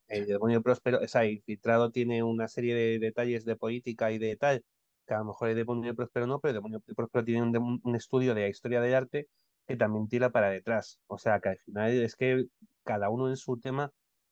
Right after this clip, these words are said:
Speaker 1: Yo ya os he dicho que he dejado más Infiltrado porque creo que el Demonio Próspero hemos hablado más y también para no repetir siempre lo mismo, pero creo que son dos libros que cualquiera de los dos podría estar tranquilamente en el uno, ¿eh?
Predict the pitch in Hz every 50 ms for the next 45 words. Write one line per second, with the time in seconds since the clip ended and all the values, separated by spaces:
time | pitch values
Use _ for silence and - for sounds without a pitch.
0 | _ - 127 139 156 151 131 135 143 139 - 120 107 101 95 - 110 107 113 117
1 | - 143 131 131 131 135 127 - 135 127 123 127 123 117 - 139 139 139 120 -
2 | 110 - 107 101 - 117 117 110 117 120 117 113 123 120 117 110 107 127 120 -
3 | - 110 107 107 113 117 - - 120 120 120 113 117 117 127 131 - - - _
4 | _ _ _ _ _ - 117 113 113 113 98 104 110 113 113 113 - 113 104 101
5 | 104 107 107 107 113 113 110 113 107 117 107 - - 113 110 110 104 110 110 110
6 | 110 110 113 117 120 135 139 _ _ _ _ _ _ _ - - 104 98 - -
7 | 104 98 104 - - 104 110 110 110 107 110 113 117 117 127 127 123 113 110 107
8 | 107 107 107 104 104 101 - - 110 107 - - - - - 113 101 107 104 98
9 | 107 113 113 117 110 107 110 107 104 117 117 113 - - - 113 110 113 113 107
10 | - - 113 107 101 113 107 104 101 - 110 107 107 110 110 104 107 104 104 107
11 | 131 135 117 101 107 -